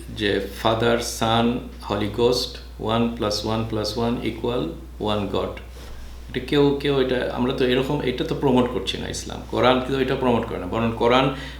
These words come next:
বলে, "লাকাদ কাফারা আল্লাযীনা ক্বালু ইন্নাল্লাহা থালিথু সালাসা।" আমি কভার করেছিলাম সূরা মায়েদাতে, আপনারা পাবেন, যে তারা কাফের যারা বলে আল্লাহ হচ্ছে এক কিন্তু আবার তিন। আমরা ওটা বলছি না, কোরআন is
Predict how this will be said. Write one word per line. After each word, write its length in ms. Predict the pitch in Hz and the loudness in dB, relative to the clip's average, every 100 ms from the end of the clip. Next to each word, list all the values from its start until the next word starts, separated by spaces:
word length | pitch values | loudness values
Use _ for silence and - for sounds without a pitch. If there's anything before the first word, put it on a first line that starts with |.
| - | 2
বলে, 380 | 117 139 165 - - | 6 8 6 2 -4
"লাকাদ 300 | 127 117 123 | -2 0 2
কাফারা 300 | - 143 135 | 2 6 6
আল্লাযীনা 400 | 120 113 113 107 | 6 6 4 2
ক্বালু 320 | 104 113 104 107 | 2 0 2 2
ইন্নাল্লাহা 540 | 104 95 98 95 90 | 0 0 0 0 0
থালিথু 360 | 95 95 90 90 95 | -2 -2 -2 -4 -6
সালাসা।" 440 | 87 - - - | -6 -6 -8 -8
আমি 120 | 98 98 | -4 2
কভার 200 | 98 98 | 4 4
করেছিলাম 420 | 95 87 - 92 | 2 -4 -6 -8
সূরা 380 | - - 87 - - - - - | -8 -6 -6 -8 -12 -16 -16 -8
মায়েদাতে, 420 | 90 85 82 80 | -4 -2 -2 -4
আপনারা 240 | - - 80 | -6 -8 -8
পাবেন, 240 | - 60 - - - - - - - | -8 -10 -12 -14 -6 -4 -4 -8 -10
যে 60 | - | -6
তারা 160 | 123 127 | 0 0
কাফের 420 | - 120 - 117 | 6 6 6 2
যারা 220 | 113 117 | 4 4
বলে 340 | 120 127 143 - | 4 2 2 0
আল্লাহ 320 | 117 123 120 127 | 0 2 4 2
হচ্ছে 280 | 127 135 | 4 2
এক 380 | 139 123 131 143 - | 4 2 0 0 0
কিন্তু 220 | 123 117 | 0 2
আবার 140 | 110 107 | 0 -2
তিন। 320 | 113 98 87 - - - - - - | -2 -4 -6 -10 -14 -16 -16 -16 -12
আমরা 180 | - 117 | -2 2
ওটা 180 | 135 175 | 4 4
বলছি 240 | 143 - | 4 0
না, 80 | 82 - | -4 -6
কোরআন 320 | 104 107 123 - | -4 2 4 4
is 280 | - - | 0 -4